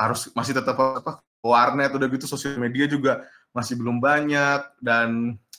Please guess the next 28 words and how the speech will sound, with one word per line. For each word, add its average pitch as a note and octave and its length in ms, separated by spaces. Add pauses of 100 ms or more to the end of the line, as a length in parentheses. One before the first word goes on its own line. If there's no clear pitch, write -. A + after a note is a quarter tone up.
(100)
networking C3 480
juga B2+ 240
waktu B2+ 160
itu D3+ 160 (480)
saya C3 240
masih C#3 480
kurang A2 240
bagus C#3 480
gitu. A2+ 320
Jadi C3+ 320
kesalahan B2+ 400
saya B2 240
itu D#3 80
dulu E3 240
waktu C#3+ 240
itu, F#3 300 (500)
saya D3 240
tuh G3+ 160
berfokus, C#3 960 (640)
ha-, B2 320
apa D3+ 80
gini, C#3 140 (260)
saya F#3+ 400
banyak C#3 400
berfokus - 560
di E3 320
mencari C#3 400
beasiswa. C3 640